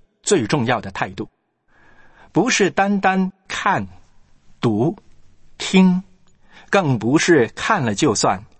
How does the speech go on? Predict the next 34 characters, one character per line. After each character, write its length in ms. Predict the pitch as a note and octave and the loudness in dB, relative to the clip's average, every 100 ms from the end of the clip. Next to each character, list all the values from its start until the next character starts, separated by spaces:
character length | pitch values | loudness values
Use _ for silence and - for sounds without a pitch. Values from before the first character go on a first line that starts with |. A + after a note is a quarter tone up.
| - | -18
听 360 | - G#3+ G#3 G3+ | -4 0 4 4
了 120 | C3+ | 2
就 180 | - G2 | 0 -4
算， 260 | - F#2 - - _ _ - - _ | -2 -4 -8 -20 _ _ -20 -20 _
而 160 | A#2 D3 | 0 0
是 220 | - B2+ | 2 2
要 280 | B2 A2 G2+ - | 2 0 -2 -12
谦 400 | - - F3 E3+ | -4 0 2 0
虚 460 | E3 - D3 C#3 C#3 | -2 0 0 0 -4
受 320 | - - - G2+ | -4 -2 -2 -2
教， 320 | C#3 G2+ - _ _ - - - | -2 -2 -6 _ _ -20 -20 -4
就 180 | G3 C#3+ | 0 0
是 320 | - C3 G2 - - | 2 0 -2 -6 -20
放 400 | - - G#3+ C#3+ | -16 -2 0 0
下 340 | B2 - A2+ F2 - - - | -2 0 -2 -2 -14 -20 -18
自 260 | - A3 | -6 -2
以 140 | A#2+ G#2 | -2 -2
为 240 | G2 G#2 | -6 -6
是 240 | C#3+ - C#3+ | -4 -2 -2
的 100 | G2 | -4
心 300 | - C#3+ C#3+ | -6 -4 -4
态。 180 | - - _ _ _ _ _ _ _ _ - - | -8 -10 _ _ _ _ _ _ _ _ -20 -4
而 120 | D#3+ G3 | -2 0
我 100 | B2+ | 2
们 200 | C3+ F3 | 2 2
基 160 | G3+ | 2
督 120 | G#3 | 2
徒 280 | G3+ C3 D#3 | 2 2 4
行 380 | F3+ - D#3 F#3+ | 4 2 2 2
为 180 | B2+ C#3 | 0 2
的 120 | C3+ | 0
准 320 | - G#2+ F#2 | 0 -4 -2
则 300 | F#2+ F#2+ G2+ | -6 -6 -4
呢， 120 | C#3 | -4